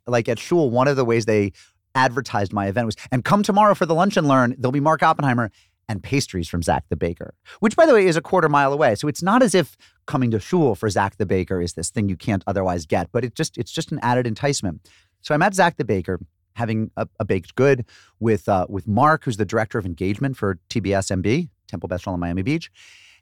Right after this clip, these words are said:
And I'm wearing the, the corduroy unorthodox hat that our colleague Tanya Singer has ordered in bulk.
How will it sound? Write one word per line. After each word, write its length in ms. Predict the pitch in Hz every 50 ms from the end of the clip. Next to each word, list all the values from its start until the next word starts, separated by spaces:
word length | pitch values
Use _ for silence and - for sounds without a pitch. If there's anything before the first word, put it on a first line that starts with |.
| _ -
And 80 | - 135
I'm 80 | 143 139
wearing 240 | 156 175 175 165
the, 220 | 143 147 135 123 -
the 120 | 107 113
corduroy 640 | - - - 160 143 135 127 120 117 113 101 95 -
unorthodox 560 | 107 113 120 170 196 - 107 90 73 - -
hat 320 | - 101 78 67 - - -
that 460 | 90 87 85 - 98 90 80 - - - -
our 220 | 101 95 95 95
colleague 300 | - - 98 87 90 82
Tanya 200 | - 92 85 85 85
Singer 340 | - - 117 110 107 104
has 180 | 90 95 85 -
ordered 320 | 87 92 85 87 90 82 - _ _ _ _ _ _ _ _ _ - -
in 100 | 123 107
bulk. 320 | - 95 92 101 -